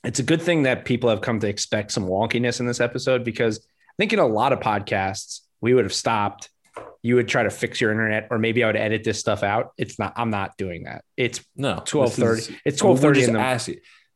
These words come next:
Speaker 2: we love our listeners, and we're asking them to get through this episode with us right now. Okay. I'm gonna, I'm gonna kick in the door of Xfinity tomorrow. I'm gonna scream at somebody. I'm gonna make sure this doesn't happen again for our listeners.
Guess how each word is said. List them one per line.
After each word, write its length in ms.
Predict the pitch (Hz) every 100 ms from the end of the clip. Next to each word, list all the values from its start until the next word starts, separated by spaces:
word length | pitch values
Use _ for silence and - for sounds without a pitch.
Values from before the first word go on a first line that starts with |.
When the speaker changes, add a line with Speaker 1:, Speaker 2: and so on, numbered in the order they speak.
| -
Speaker 2:
we 120 | 131
love 260 | 143 151 135
our 140 | 127
listeners, 420 | 107 98 98 90
and 80 | 92
we're 100 | 95
asking 400 | 73 101 101 104
them 260 | 92 90 85
to 100 | 101
get 280 | 95 107 -
through 140 | 104
this 200 | 92 85
episode 380 | 85 90 - 85
with 220 | 85 85
us 300 | - - - -
right 140 | -
now. 260 | - - -
Okay. 240 | 98 98 107
I'm 240 | 107 120
gonna, 360 | 135 135 131 - - - _ _
I'm 120 | - 107
gonna 180 | 120
kick 340 | 117 - 127 139
in 100 | 131
the 80 | 123
door 220 | 123 120
of 60 |
Xfinity 540 | 117 - 127 120 117 117
tomorrow. 680 | 113 113 110 110 107 104 -
I'm 100 | 98
gonna 100 | 90
scream 420 | - - 120 110
at 80 | 104
somebody. 240 | 110 101
I'm 80 | 98
gonna 140 | 107
make 280 | 104 107 107
sure 220 | - 117
this 160 | 98 -
doesn't 220 | 101 95
happen 260 | 92 90 95
again 380 | 90 90 87 90 -
for 300 | 107 98 90
our 120 | 92
listeners. 600 | 92 - 92 95 -